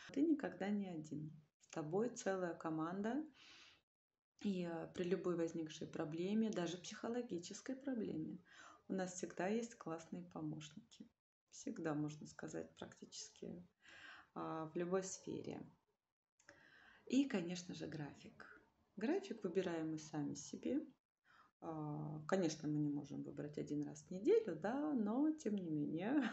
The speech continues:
<laughs> мы можем это совмещать с основной деятельностью или выбрать вообще как основной вид. А, то есть, ну, в общем, очень классно. А,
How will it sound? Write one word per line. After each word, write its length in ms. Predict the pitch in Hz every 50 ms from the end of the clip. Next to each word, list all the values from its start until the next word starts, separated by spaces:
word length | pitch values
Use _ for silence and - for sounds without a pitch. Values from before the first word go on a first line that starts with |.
| -
<laughs> 180 | - 208 208 - - - - - - - - -
мы 100 | 208 214
можем 280 | 220 208 196 185 180 170
это 160 | 170 - -
совмещать 540 | - - - - 170 165 - - 156 156 -
с 60 | -
основной 480 | 160 - - 170 160 156 151 147 147
деятельностью 840 | 147 - 190 214 214 - 311 294 302 294 - - - 311 294 302 302 - - - - - - - - _
или 180 | - 254 262 269
выбрать 400 | 208 180 185 185 - - - -
вообще 340 | - 151 151 - - - -
как 220 | - - 151 -
основной 440 | - - - 151 143 147 147 151 147
вид. 280 | 147 - - - - - _ _ - _ _ _ _ _ _ _ _ _ _ _ _ _ _ _ _ _ _ - -
А, 320 | - - - - - - - - - _
то 80 | -
есть, 180 | 170 165 - - - _ _ _ _
ну, 300 | 254 269 311 311 - -
в 160 | - 175 -
общем, 420 | 180 - - - - 190 175 - - -
очень 400 | 170 160 156 - - 156 151 151
классно. 520 | - - 139 139 - - - - - - - - - - - - - - - - -
А, 500 | - - - - - - 53 - - -